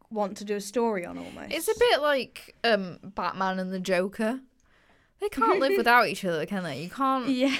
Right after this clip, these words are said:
Speaker 2: you can't have journalism without P R, and you can't really have P R without journalism.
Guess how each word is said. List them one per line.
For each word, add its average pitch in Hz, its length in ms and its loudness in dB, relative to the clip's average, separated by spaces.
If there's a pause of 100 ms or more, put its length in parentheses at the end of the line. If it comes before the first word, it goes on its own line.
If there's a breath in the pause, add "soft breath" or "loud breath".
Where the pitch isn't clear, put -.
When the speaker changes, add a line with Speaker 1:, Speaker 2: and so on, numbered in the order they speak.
Speaker 2:
you 233 80 -8
can't 254 420 -4
have 226 180 -2
journalism 208 420 -2
without 175 280 -4
P 175 120 -6
R, 170 180 -2
and 151 80 -8
you 165 60 -12
can't 190 220 -4
really 180 180 -4
have 175 300 -4 (340)
P 208 160 -4
R 180 140 0
without 175 240 -4
journalism. 156 680 -8